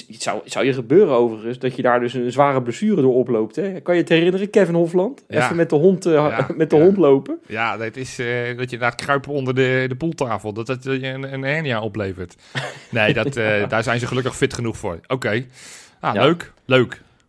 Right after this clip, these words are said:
Speaker 1: Nou, dat dacht ik ook. En nog één dingetje. Robin van Persie heeft zijn allereerste, eh, K N V B-diploma gehaald.
Speaker 2: Oké.
Speaker 1: Hè? Ik weet niet precies welke het is. Ik geloof zijn, eh, zijn uefa B-diploma.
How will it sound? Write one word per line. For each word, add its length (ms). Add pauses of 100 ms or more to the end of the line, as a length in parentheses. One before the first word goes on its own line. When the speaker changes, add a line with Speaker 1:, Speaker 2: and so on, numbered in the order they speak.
(100)
Speaker 1:
Nou, 300
dat 120
dacht 180
ik 80
ook. 160
En 100
nog 160
één 160
dingetje. 400
Robin 340
van 140
Persie 400
heeft 200
zijn 180
allereerste, 760
eh, 380 (180)
K 100
N 40
V 120 (160)
B-diploma 540
gehaald. 500 (140)
Speaker 2:
Oké. 240 (260)
Speaker 1:
Hè? 140 (880)
Ik 40
weet 180
niet 200
precies 340
welke 220
het 100
is. 80
Ik 60
geloof 300
zijn, 260
eh, 360
zijn 280
uefa 520 (200)
B-diploma. 920